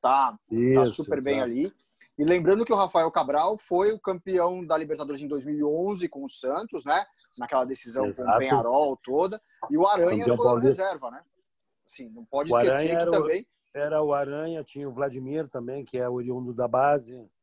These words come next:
Speaker 2: certo? Então, assim, foram atletas, assim, com alto rendimento.
Speaker 1: Isso. E deixa eu te perguntar, Oscar, cara, com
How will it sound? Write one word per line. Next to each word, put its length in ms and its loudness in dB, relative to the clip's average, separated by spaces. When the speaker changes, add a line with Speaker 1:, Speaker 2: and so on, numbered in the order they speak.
Speaker 2:
certo? 380 -4
Então, 320 -10
assim, 380 -10
foram 720 -8
atletas, 500 2
assim, 240 -4
com 240 4
alto 240 2
rendimento. 560 -4
Speaker 1:
Isso. 400 -8
E 100 2
deixa 240 4
eu 60 -2
te 80 -10
perguntar, 460 2
Oscar, 440 -2
cara, 180 -8
com 200 -12